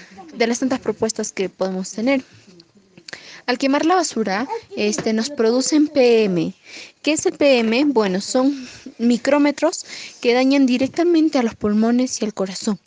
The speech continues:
causando enfermedades como el cáncer, bronquitis, pulmonía, entre otros. Otra acción que podremos realizar es alejarnos de las personas fumadoras.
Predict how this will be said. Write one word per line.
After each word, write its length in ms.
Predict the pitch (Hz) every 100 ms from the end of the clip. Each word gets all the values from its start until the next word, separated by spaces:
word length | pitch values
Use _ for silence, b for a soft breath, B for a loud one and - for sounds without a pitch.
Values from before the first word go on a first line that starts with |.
| B B _
causando 420 | 196 214 226 233
enfermedades 800 | 233 233 220 220 202 202 202 -
como 200 | 202 170
el 140 | 185
cáncer, 720 | - 240 247 240 220 220 214 B B B B B _
bronquitis, 920 | 208 185 202 196 262 262 247 226 233 -
pulmonía, 800 | 196 185 185 220 220 214 214 220
entre 320 | - 185 185 226
otros. 400 | 247 - - - - - B B B B B B B B _ _ -
Otra 580 | 277 349 - 415 415 320
acción 400 | 262 - 262 262
que 100 | 277
podremos 500 | 226 214 220 240 247
realizar 680 | 240 190 185 - 214 226 -
es 180 | 220 226 -
alejarnos 640 | 220 202 240 247 262 269
de 80 | 233
las 140 | 208
personas 480 | - 190 - 208 208
fumadoras. 600 | - 160 160 165 269 -